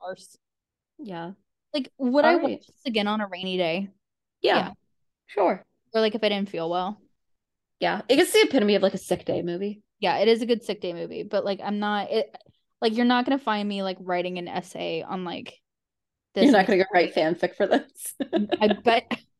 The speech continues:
Speaker 1: I bet, and, well, I'm gonna be curious to find if there's You Can't Take It With You fan fiction, but,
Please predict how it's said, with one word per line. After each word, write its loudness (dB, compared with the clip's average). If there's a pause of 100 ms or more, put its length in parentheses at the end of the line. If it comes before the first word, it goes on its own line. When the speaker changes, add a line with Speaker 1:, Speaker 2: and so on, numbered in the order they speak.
(120)
Speaker 1:
I 2
bet, -2 (140)
and, -4
well, 2
I'm -2
gonna 0
be -4
curious -2
to -8
find -6
if -8
there's -6 (440)
You -4
Can't -4
Take -4
It -2
With -4
You -8
fan -12
fiction, -10
but, -4